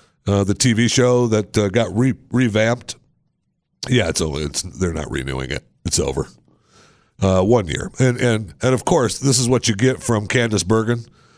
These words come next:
"Well, it was always meant to be just the eleven shows. It was always meant." Was it, Candace?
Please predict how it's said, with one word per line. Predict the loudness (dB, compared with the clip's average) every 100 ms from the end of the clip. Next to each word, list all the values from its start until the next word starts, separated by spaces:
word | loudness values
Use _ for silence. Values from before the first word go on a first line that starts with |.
| _ _ _ _ _ -4
"Well, | 0 2 4 4 4
it | 2
was | 2 2
always | 2 2 2 2 2 0 -2
meant | -2 -2 -2 -6 -4
to | -4
be | -2 -2 0 -2 -4
just | -4 -2 -2 -6 -4
the | -4 -4
eleven | -8 -6 -6 -6 -10 -8
shows. | -8 -4 -4 -4 -6 -8 -10 -6 -6
It | -4
was | -4 -4
always | -2 0 -2 -2
meant." | -6 -8 -18 _ -2
Was | 4 6 6 4 2
it, | 0 0
Candace? | 2 2 2 0 0 -4